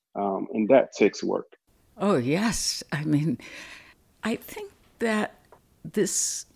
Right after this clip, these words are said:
Speaker 2: makes me wonder about the role of the artist in coming to terms with tragedy. For example, your work, you are constantly socially engaged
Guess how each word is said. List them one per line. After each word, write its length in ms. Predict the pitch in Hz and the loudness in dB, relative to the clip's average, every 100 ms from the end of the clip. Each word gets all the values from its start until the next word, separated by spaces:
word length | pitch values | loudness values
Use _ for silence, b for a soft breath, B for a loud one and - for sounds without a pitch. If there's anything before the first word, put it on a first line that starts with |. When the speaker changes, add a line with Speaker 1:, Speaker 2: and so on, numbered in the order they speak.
| - | 0
Speaker 2:
makes 520 | 175 - - - - | 0 0 -6 -6 -2
me 580 | 156 160 151 151 - - _ _ _ _ _ _ - | 0 2 0 -2 -4 -8 _ _ _ _ _ _ -4
wonder 460 | 160 151 156 135 | 0 2 2 2
about 880 | 131 123 - 127 131 123 127 - - - _ _ _ - | 2 0 -6 -6 -4 -6 -10 -12 -16 -16 _ _ _ -4
the 100 | 123 | 2
role 280 | 143 165 | 4 4
of 140 | 151 131 | 2 0
the 160 | 139 | 2
artist 600 | 127 135 135 135 123 - | 4 4 4 2 0 -2
in 320 | 143 135 131 - _ - | 0 2 0 -4 _ -16
coming 340 | - 147 143 131 | -2 2 4 4
to 220 | - 143 | 2 -4
terms 580 | - 131 127 127 120 - | -2 -2 0 0 -2 -2
with 280 | 127 - - | -4 -4 -10
tragedy. 1000 | - 92 120 - 123 143 - 175 247 262 B B B - | -4 2 2 2 -2 -2 2 2 2 -2 B B B -14
For 220 | - 208 | 2 6
example, 560 | 175 165 - 175 151 170 | 6 6 2 4 4 4
your 420 | 143 160 175 208 | 4 6 8 8
work, 400 | 175 131 120 - B B - | 6 4 4 0 B B 0
you 420 | 170 185 208 - - _ | 2 4 2 0 -10 _
are 480 | 127 139 143 139 - b b _ _ - | 4 6 6 4 -2 b b _ _ -10
constantly 1120 | - 240 - - 127 95 - - 131 110 120 - _ b b _ _ _ _ _ - | -2 0 0 0 -2 -2 -6 2 4 4 0 -4 _ b b _ _ _ _ _ -2
socially 840 | - 151 160 - - 117 123 131 | 2 6 6 4 2 2 2 4
engaged 840 | 139 131 123 117 113 123 - - | 4 6 4 4 2 -2 -4 -6